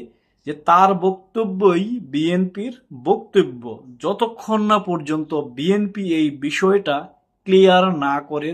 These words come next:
ততক্ষণ পর্যন্ত আমরা ধরে নিব তার বক্তব্যটাই বিএনপির বক্তব্য। সে যেভাবে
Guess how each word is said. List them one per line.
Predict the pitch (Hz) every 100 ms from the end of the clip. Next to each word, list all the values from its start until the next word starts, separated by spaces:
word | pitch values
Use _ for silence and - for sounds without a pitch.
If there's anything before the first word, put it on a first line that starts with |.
| 170
ততক্ষণ | 156 147 190 190 202 202
পর্যন্ত | 180 156 156 156 156
আমরা | 135 139 135 139
ধরে | 131 127 135 190
নিব | 202 143 131 - _ _ _
তার | 135 147 175 180
বক্তব্যটাই | 143 151 - 165 160 143 156 156 170 131
বিএনপির | - 127 131 135 127 127 120
বক্তব্য। | 120 120 _ 143 131 117 123 - _ _ -
সে | - 165 196 208
যেভাবে | 147 143 135